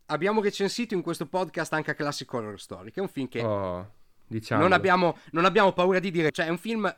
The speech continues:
Speaker 1: inaccettabile, diciamolo proprio s-, fuori dai denti. Non siamo nello stesso territorio, cioè,
Speaker 2: Eh.
Speaker 1: mettiamo le mani avanti. Il film,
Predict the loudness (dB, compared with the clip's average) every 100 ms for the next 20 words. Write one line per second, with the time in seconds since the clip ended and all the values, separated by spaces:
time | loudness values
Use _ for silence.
0 | _ -2 0 0 -6 -8 -12 -12 -18 -18
1 | -20 -16 -8 -4 -2 -2 -4 -8 -10 -10
2 | -10 -14 _ _ _ -20 -20 -20 -6 0
3 | 0 -2 -6 -8 -12 -18 -20 -20 _ _
4 | _ _ _ _ _ _ -2 6 6 6
5 | 4 6 6 4 2 -4 -2 -4 0 2
6 | 2 0 -6 -10 -16 _ -2 -2 -2 _
7 | _ _ _ _ _ -4 2 4 4 4
8 | 4 4 2 0 -4 0 0 0 -2 -2
9 | -2